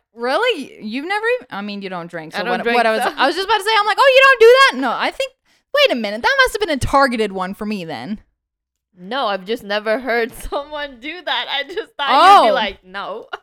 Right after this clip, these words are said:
Speaker 1: Oh, you were
Speaker 2: That would've
Speaker 1: expect-,
Speaker 2: been,
Speaker 1: oh.
Speaker 2: yeah, yeah, I thought you were gonna fight with me about it.
Speaker 1: Oh, yeah, well, no, turns out I've done it.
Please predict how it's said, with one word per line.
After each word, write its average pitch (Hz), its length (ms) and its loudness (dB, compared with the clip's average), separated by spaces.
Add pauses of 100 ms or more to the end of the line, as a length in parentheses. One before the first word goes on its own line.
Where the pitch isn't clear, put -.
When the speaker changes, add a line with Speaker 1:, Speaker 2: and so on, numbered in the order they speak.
(240)
Speaker 1:
Oh, 247 320 0
you 226 160 -6
were 226 60 0
Speaker 2:
That 247 200 4
would've 285 220 4
Speaker 1:
expect-, 240 60 -10
Speaker 2:
been, 269 160 -8
Speaker 1:
oh. 302 40 0
Speaker 2:
yeah, 311 300 8
yeah, 254 200 0
I 277 120 0
thought 311 260 -2
you 311 80 -8
were 285 120 -4
gonna 269 200 -4 (220)
fight 262 320 -4
with 214 180 -4
me 226 160 -10
about 185 380 -6
it. 240 240 -8 (100)
Speaker 1:
Oh, 196 460 -8 (240)
yeah, 214 240 -4
well, 208 100 -6
no, 202 180 -8
turns 196 240 -10
out 190 140 -4
I've 185 140 -8
done 196 180 -4
it. - 240 -4